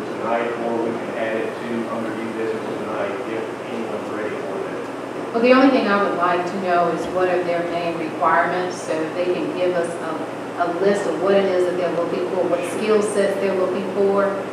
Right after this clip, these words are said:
Speaker 2: so that if we, if I know of anyone or think would be a good fit, so they can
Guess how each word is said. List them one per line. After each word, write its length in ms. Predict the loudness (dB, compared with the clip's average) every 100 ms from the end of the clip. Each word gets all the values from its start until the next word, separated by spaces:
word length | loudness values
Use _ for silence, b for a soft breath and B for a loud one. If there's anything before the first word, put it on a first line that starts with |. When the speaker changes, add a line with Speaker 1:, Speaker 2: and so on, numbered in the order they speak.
| -6
Speaker 2:
so 240 | -2 0 2
that 380 | 4 2 0 0
if 120 | 0 0
we, 160 | -2 -2 -2
if 100 | 0
I 100 | 2 2 2
know 220 | 4 4
of 60 |
anyone 440 | 2 0 0 0 0
or 100 | -2 -2
think 220 | -4 -2
would 120 | -2
be 180 | 0 0
a 40 | 0
good 200 | -2 -2 -2
fit, 300 | 2 2 0 -4 -6 -8 -4
so 120 | 0 4
they 160 | 4
can 160 | 2